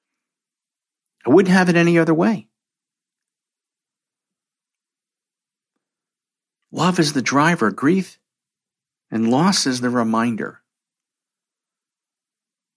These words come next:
that we are fully experienced human, fully experienced soul having a human experience. And then it's all part of it.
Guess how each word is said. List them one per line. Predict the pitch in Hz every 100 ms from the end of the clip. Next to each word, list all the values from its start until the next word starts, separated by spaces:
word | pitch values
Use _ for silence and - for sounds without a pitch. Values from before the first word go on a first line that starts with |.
| _ _ _ _ _ _ _ _ _ -
that | 113
we | 123 113
are | 113
fully | 104 - - 165 165 165 165 165 _ _ _ _ _ _ _ _ _ _ _ _ -
experienced | - - - - 135 135 127 123 -
human, | - 123 117 90 90 _ _ _ _ _ _ _ _ _ _ -
fully | - 165 156
experienced | - - 151 131 -
soul | 151 135
having | 123 120 135 120
a |
human | 117 - - 165 151
experience. | 139 - - 143 135 - - - - _ _ _ _ _ _ _ _ _ _ _ _ _ _ _ _ _ _ _ _ _ _ _ _ _
And | 120
then | 123
it's | 120
all | 151 -
part | - 143 117
of | 90
it. | -